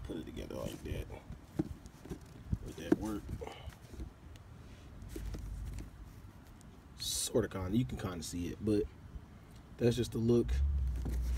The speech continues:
at the Duke. Um, just a quick, quick look, quick glimpse at the Duke. Oh, and also, as you can see, inside of the shoe, they got the Duke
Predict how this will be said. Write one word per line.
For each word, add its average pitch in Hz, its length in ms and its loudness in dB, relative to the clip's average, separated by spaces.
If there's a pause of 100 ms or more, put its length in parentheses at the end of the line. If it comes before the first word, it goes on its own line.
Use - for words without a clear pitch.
(380)
at 110 160 4
the 101 80 -2
Duke. 131 300 12 (1600)
Um, 101 480 4 (1080)
just 117 160 4
a 117 40 -2
quick, 120 220 8 (540)
quick 160 180 10
look, 131 220 10 (220)
quick 131 200 4
glimpse 123 380 8 (420)
at 117 80 8
the 113 60 10
Duke. 120 240 12
Oh, 110 140 8
and 107 80 8
also, 113 280 6
as 104 200 6
you 107 80 6
can 101 100 4
see, 104 300 4 (120)
inside 101 400 2
of 98 140 2
the 95 160 0 (1800)
shoe, 110 420 6
they 101 120 6
got 101 180 2
the 127 60 -2
Duke 110 400 6